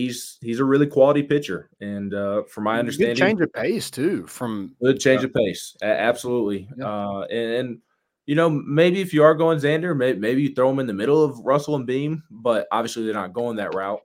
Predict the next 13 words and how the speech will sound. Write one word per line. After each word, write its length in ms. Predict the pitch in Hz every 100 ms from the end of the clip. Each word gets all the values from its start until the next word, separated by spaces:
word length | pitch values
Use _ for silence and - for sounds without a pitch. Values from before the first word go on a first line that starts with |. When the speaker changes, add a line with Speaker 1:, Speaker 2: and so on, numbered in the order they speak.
| _
Speaker 1:
Uh, 180 | 104 98
but 180 | 92 107
i-, 40 | 110
if 200 | 107 123
you 80 |
wanted 260 | 120 117 110
to 60 | 104
mix, 320 | 104 107 - _ _ _ _ _ _ -
mix 180 | 123 -
match, 380 | 110 107 107 - 117
but, 300 | 110 104 - _ _ _ _
um, 540 | 107 104 98 95 92 104 _ - -
it, 140 | -